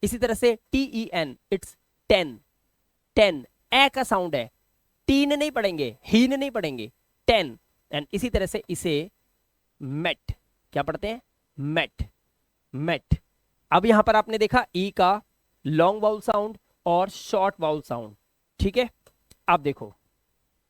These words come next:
आय को समझो ध्यान से, बस ये छोटी सी वीडियो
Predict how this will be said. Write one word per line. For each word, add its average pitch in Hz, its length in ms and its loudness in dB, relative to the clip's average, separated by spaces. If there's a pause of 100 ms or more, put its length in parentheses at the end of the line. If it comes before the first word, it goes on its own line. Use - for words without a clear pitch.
(360)
आय 185 220 6
को 254 140 -2
समझो 143 320 -4
ध्यान 107 240 -10
से, - 200 -20 (840)
बस 233 220 2
ये 226 360 4 (500)
छोटी 330 300 2
सी 302 120 4
वीडियो 208 500 2